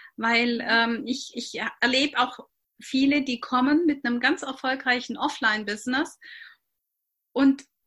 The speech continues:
Speaker 1: die fallen dann total aus allen Wolken, weil in der Online-Welt sich keiner für ihre Expertise interessiert. Die sind ein No-Name in der Online-Welt,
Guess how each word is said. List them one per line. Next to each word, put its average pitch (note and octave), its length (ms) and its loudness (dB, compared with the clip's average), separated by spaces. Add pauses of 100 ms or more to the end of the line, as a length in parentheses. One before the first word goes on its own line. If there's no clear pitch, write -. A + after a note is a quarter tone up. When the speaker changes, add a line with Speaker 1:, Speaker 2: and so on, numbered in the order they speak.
(280)
Speaker 1:
die B3+ 120 0
fallen C4 500 0
dann C4+ 400 2
total C4+ 440 0
aus D4 140 -2
allen A3 340 0
Wolken, C4 380 2
weil B3 140 0
in A3 140 0
der - 140 -2
Online-Welt A3+ 640 2
sich - 180 -10
keiner G#3+ 340 0
für - 120 -10
ihre G3 200 -4
Expertise - 680 -6
interessiert. G3+ 720 -8 (440)
Die B3 80 -4
sind D4+ 240 2
ein B3+ 120 6
No-Name D4+ 500 2
in A#3+ 80 0
der A3+ 140 0
Online-Welt, G3 800 0